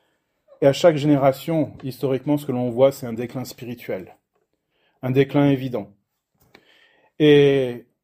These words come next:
l'aboutissement de ce genre de, de, de raisonnement, de pensée-là, eh bien, on a un retentissant avertissement,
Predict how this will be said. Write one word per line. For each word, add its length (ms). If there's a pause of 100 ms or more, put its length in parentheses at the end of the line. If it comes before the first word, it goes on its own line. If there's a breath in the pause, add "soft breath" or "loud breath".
(200)
l'aboutissement 880
de 80
ce 200
genre 640
de, 220 (300 soft breath)
de, 240
de 100
raisonnement, 840
de 100
pensée-là, 800 (960)
eh 80
bien, 160
on 180
a 80
un 360
retentissant 840
avertissement, 840